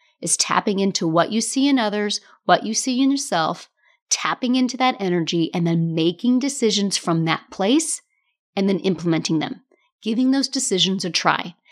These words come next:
testing them out, seeing what works and what doesn't work. The step-by-step method to getting clients, you are going to create yourself in Free to Paid Coach. I'm gonna give you the questions you need to figure out what those plans are.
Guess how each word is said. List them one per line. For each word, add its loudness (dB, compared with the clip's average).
testing 0
them -2
out, -2
seeing 0
what -2
works -2
and 0
what -2
doesn't 0
work. -10
The 0
step-by-step 0
method 0
to 0
getting 0
clients, 0
you 2
are 0
going 0
to -4
create 0
yourself -2
in 2
Free -2
to 0
Paid -2
Coach. -2
I'm 2
gonna 4
give 2
you 4
the 2
questions 0
you 2
need 2
to -6
figure 0
out 0
what -2
those 0
plans 0
are. 0